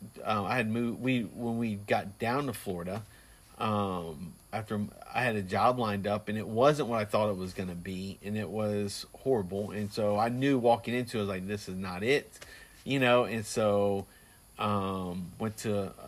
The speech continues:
you know, a-, anyways. And so, and then when we moved from New Jersey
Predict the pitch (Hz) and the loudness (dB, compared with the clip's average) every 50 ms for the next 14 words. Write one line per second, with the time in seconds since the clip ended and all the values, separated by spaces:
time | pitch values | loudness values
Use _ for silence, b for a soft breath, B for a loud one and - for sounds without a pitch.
0 | - - - 120 120 110 95 85 92 90 85 135 165 139 123 170 165 147 131 131 | -14 -12 -10 -6 -4 -4 -4 -4 -4 -4 -2 -2 -2 0 0 2 6 8 8 6
1 | 127 127 113 - 139 127 120 113 101 78 82 117 120 120 120 120 120 120 120 120 | 6 4 0 4 6 6 6 4 2 -2 -4 -2 -2 0 0 0 0 0 0 0
2 | 117 117 120 123 120 113 110 - - 117 110 107 107 104 101 98 101 107 110 117 | 0 2 2 2 0 0 -4 -4 -2 0 0 2 2 0 0 0 -2 -2 -2 -2
3 | 113 110 104 101 117 117 120 120 110 110 113 107 101 | -2 -2 -2 0 0 0 0 0 -2 -4 -6 -6 -6